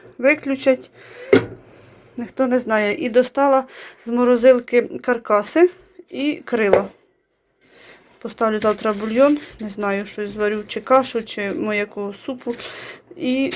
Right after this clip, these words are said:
крила замариную, і можна в духовку потім поставити, і будуть запікатися. Все, я зараз мию друшляк. І все, макарони нехай будуть готові. Краще підогріти можна буде на сковороді.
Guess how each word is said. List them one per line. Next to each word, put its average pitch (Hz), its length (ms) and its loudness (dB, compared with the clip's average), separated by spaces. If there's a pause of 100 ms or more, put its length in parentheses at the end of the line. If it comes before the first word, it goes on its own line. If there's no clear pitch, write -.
(140)
крила 208 400 4
замариную, 233 720 2
і 226 240 -6
можна 247 440 2
в 214 60 -4
духовку 233 380 -2
потім 233 360 -4
поставити, 247 580 0
і 220 80 -12 (360)
будуть 226 300 -8
запікатися. 220 580 -6
Все, 254 320 2
я 240 140 4
зараз 226 320 -2
мию 226 320 0 (120)
друшляк. 240 480 2 (1700)
І 320 80 10
все, 269 340 4 (200)
макарони 285 680 4
нехай 254 320 2
будуть 247 260 -4
готові. 349 520 6 (220)
Краще 262 520 2 (280)
підогріти 240 440 2
можна 220 200 -6
буде 220 260 0
на 214 120 -4
сковороді. 240 600 2